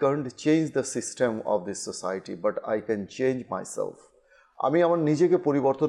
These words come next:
করতে পারি, আমি আমার সন্তানকে শিক্ষা দেই, আমি আমার ঘরের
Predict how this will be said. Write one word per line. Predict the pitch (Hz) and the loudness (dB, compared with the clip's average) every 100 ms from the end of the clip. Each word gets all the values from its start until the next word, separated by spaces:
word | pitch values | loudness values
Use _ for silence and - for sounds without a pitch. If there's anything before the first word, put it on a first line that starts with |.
| - | -2
করতে | 110 - | -8 -6
পারি, | 95 95 - - _ _ _ _ _ | -6 -6 -8 -18 _ _ _ _ _
আমি | - 110 | -4 -2
আমার | 120 120 | 0 0
সন্তানকে | - 117 110 131 127 120 | 0 -4 0 0 0 -8
শিক্ষা | - 98 - - | -10 -12 -14 -16
দেই, | - - _ _ _ _ _ _ _ - | -16 -20 _ _ _ _ _ _ _ -8
আমি | - 143 | -2 0
আমার | 147 147 143 - - _ _ _ - 107 | 2 2 0 -2 -18 _ _ _ -6 -4
ঘরের | - 143 170 147 - | 0 4 4 2 -6